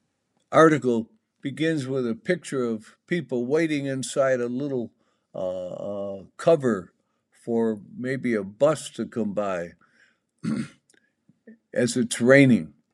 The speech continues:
And the caption reads, "Commuters in the Bronx standing on a bench to avoid a flooded sidewalk during a rainy day last month." And once again, this is an updated article. The group chat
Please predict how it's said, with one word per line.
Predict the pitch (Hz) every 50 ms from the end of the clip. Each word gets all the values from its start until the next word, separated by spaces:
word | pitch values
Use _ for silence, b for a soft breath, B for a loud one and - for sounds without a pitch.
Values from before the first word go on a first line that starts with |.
| _ _ _ _ _ _ _ _ _
And | - - 110 113
the | 113
caption | 113 - 165 151 147 147 - - 127 120
reads, | 117 123 131 131 120 120
"Commuters | - - - 165 185 208 262 294 269 190 156 131 117
in | 135 135 123
the | 117 110
Bronx | 117 135 143 147 147 143 120 - - - - - _ _ b b b b b b b b
standing | - - - - - 170 175 185 185 175 170 175 165 151
on | 143 139 135
a | 120
bench | 110 110 117 147 151 147 123 113 113 - -
to | - - 135 127 123
avoid | 120 113 113 127 135 147 143 127
a | 113 110
flooded | 113 - - - 147 156 160 156 151 151 143 127
sidewalk | - - - 147 147 151 151 135 117 95 80 78 - - _ _ _
during | 117 120 120 120 113
a | 110
rainy | 107 107 117 127 139 143 139 135 131
day | 123 120 135 139 139 135 123
last | 110 92 85 85 85 - - - -
month." | - 82 82 - 110 _ _ _ _ _ _ b b b b b b b b b b b b b b b b b b b b b -
And | 104 107 107
once | 110 113 113 -
again, | 120 117 120 147 147 143 123
this | 120 120 113 -
is | 123 113 113 123
an | 120 113
updated | 113 110 113 - - 120 117 117 113 117 110
article. | 113 117 139 151 151 127 - - - - - _ _ _ _ _ _ _ _ _ _ _ _ _ _ _ _ _ _ _ _ _ _ _ _ _ _ _ _ _ B B B B B B B -
The | 147 143
group | 123 165 202 226 226 -
chat | - - - 151 139 123 127 127 120